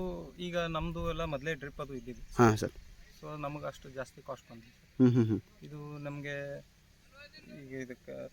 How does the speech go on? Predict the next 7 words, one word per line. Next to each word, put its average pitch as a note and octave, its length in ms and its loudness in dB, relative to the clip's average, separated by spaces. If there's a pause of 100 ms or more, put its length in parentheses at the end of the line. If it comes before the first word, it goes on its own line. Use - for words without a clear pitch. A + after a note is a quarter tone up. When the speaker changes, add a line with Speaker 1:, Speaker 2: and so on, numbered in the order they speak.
(760)
Speaker 1:
ಸಾಲ್ C#3+ 260 4
ಬಿಡೋದಾಗ್ಲಿ, C3+ 640 -2
Speaker 2:
ಹ್ಮ್, C3 220 8
ಹ್ಮ್. A#2+ 120 10 (140)
Speaker 1:
ಇದೆಲ್ಲ C#3 260 -10
ಅಂದ್ರೂ D3+ 300 -8 (580)
ನಮಗೊಂದು C#3+ 760 -8